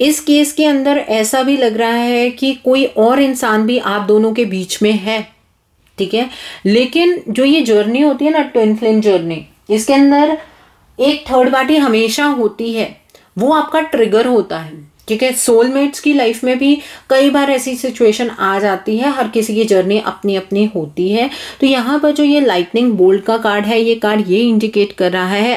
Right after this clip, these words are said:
आपके partner को ऐसा लग रहा था वो अपनी ज़िंदगी के अंदर बहुत ज़्यादा खुश हैं, उनके जितने decisions हैं वो बिल्कुल सही हैं और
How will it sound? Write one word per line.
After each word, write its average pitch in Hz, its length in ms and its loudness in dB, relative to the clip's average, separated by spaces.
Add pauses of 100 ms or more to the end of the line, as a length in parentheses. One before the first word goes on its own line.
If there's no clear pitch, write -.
आपके 185 380 -4
partner 196 400 -4
को 208 140 0
ऐसा 180 200 -4
लग 175 200 0
रहा 170 180 0
था 254 160 -2 (360)
वो 208 100 2
अपनी 220 200 2
ज़िंदगी 185 440 0
के 214 160 0
अंदर 185 460 -2
बहुत 202 320 -2
ज़्यादा 185 260 -2 (100)
खुश 175 320 -2
हैं, 240 180 -2 (260)
उनके 202 280 0
जितने 208 320 0
decisions 190 720 -4 (220)
हैं 196 200 -2
वो 202 200 2
बिल्कुल 175 380 2
सही 220 400 -2
हैं 240 200 0 (400)
और 185 360 -2